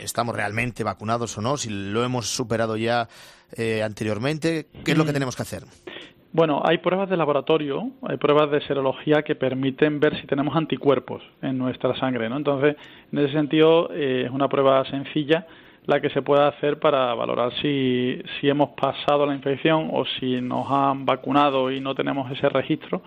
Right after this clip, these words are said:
Speaker 2: para asegurarnos de si efectivamente tenemos protección o no contra el virus, porque lo que es fundamental es que, en este sentido, más del noventa y cinco por ciento de la población,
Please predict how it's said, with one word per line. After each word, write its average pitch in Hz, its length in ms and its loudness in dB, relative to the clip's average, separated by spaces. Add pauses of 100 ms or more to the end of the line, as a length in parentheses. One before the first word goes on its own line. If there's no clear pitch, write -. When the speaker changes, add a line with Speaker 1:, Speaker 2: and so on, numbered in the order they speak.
(460)
Speaker 2:
para 117 560 2
asegurarnos 135 760 0
de 143 120 2
si 127 500 -2
efectivamente 135 640 0 (340)
tenemos 143 320 2
protección 143 560 0
o 139 80 2
no 143 140 2
contra 135 240 2
el 123 100 2
virus, 123 240 -2
porque 127 600 0 (240)
lo 143 160 0
que 151 80 4
es 127 80 -2
fundamental 151 500 2
es 151 60 -4
que, 156 320 0 (420)
en 135 80 -2
este 143 160 2
sentido, 151 300 2
más 147 160 2
del 160 100 2
noventa 156 300 -2
y - 20 -8
cinco 147 260 0
por 131 180 2
ciento 151 520 0 (300)
de 135 180 0
la 123 180 2
población, 135 680 -4